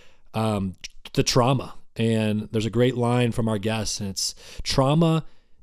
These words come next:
is the string that ties us all together." Um, our guest today is a former Stanley Cup champion, an Olympian,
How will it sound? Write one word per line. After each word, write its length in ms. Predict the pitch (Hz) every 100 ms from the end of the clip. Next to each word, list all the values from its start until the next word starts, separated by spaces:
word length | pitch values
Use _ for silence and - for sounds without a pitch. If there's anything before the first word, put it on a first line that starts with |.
| - -
is 180 | 131 113
the 80 | 110
string 400 | - - 127 123
that 140 | -
ties 260 | - 117 110
us 140 | 110
all 160 | 110 104
together." 560 | - 95 92 92 - - _ - - - -
Um, 360 | 120 110 92 98 - - -
our 160 | 135 147
guest 400 | 127 151 - -
today 320 | 113 127 113
is 120 | 95
a 60 | 104
former 300 | - 135 139
Stanley 220 | 139 135
Cup 140 | 131
champion, 500 | 107 110 95 - 92 - - - -
an 120 | 107
Olympian, 720 | 95 95 139 147 147 139 139